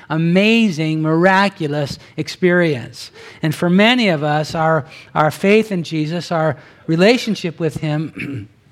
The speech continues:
<clears throat> has either never been ha-, or has, uh, been reduced to something far less than that.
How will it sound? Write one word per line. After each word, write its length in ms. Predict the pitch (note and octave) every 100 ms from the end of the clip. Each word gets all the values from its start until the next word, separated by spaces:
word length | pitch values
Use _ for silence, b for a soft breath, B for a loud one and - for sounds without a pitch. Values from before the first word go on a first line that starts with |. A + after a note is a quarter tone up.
| _ _ _
<clears throat> 400 | - - - -
has 180 | E3+ E3+
either 380 | A3 G#3 F#3+ F3
never 380 | F#3 A#3+ A#3
been 240 | E3+ E3+ F3
ha-, 200 | D#3+ -
or 180 | G#3 F3+
has, 480 | D#3 F3+ F3+ D#3+ - b b -
uh, 80 | D#3
been 260 | F#3 F3+
reduced 760 | F3 F3+ C#3+ G3+ B3+ B3+ - -
to 560 | - G#3 F3+ D3 D3 C#3 b b b b
something 500 | - G#3 G3 - E3+
far 340 | - G3 F#3 F3
less 400 | E3+ D#3+ - -
than 160 | D3
that. 420 | C#3+ A#2+ F#2+ -